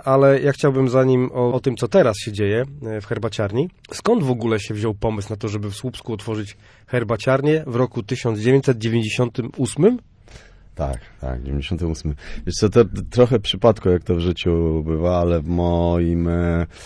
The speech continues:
Speaker 2: to był taki moment, gdzie byłem w Warszawie, gdzieś się pojawiłem, e, w okolicach Starego Miasta i przychodząc zobaczyłem w sklepie jakieś puszki, duże puszki kolorowe.
Speaker 1: Ale ty wtedy mieszkałeś w Warszawie, czy mieszkałeś w
Speaker 2: Nie,
Speaker 1: Słupsku?
Speaker 2: nie, mieszkałem w Słupsku.
Speaker 1: Mhm.
Speaker 2: E,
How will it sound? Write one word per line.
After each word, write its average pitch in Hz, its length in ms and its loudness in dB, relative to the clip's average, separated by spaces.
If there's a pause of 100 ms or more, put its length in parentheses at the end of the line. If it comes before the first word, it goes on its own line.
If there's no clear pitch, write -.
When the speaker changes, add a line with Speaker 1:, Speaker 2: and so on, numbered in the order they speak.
(400)
Speaker 2:
to 95 100 0
był 98 140 0
taki 98 260 0
moment, 101 400 2
gdzie - 200 -4
byłem 98 260 4
w - 20 -2
Warszawie, 92 500 0
gdzieś 85 140 -4
się 85 240 -4
pojawiłem, 85 720 0 (460)
e, 73 320 -4
w 73 60 -6
okolicach 82 380 -6
Starego 82 340 -2
Miasta 82 400 -2
i 76 40 -2
przychodząc 80 460 -2
zobaczyłem 78 840 -2 (460)
w - 60 -16
sklepie - 300 -2
jakieś - 260 -6 (380)
puszki, 73 580 -2 (140)
duże 82 300 -2
puszki 85 360 -8
kolorowe. 82 320 2
Speaker 1:
Ale 80 100 0
ty 80 60 2
wtedy 113 180 -2
mieszkałeś 104 580 -2
w - 20 -6
Warszawie, 127 400 -2
czy 151 120 -2
mieszkałeś 143 300 2
w - 20 8
Speaker 2:
Nie, 92 120 6
Speaker 1:
Słupsku? 80 200 0
Speaker 2:
nie, 82 300 2
mieszkałem 107 480 0
w 82 60 -6
Słupsku. 110 600 -4 (120)
Speaker 1:
Mhm. 131 260 -2
Speaker 2:
E, 208 60 -6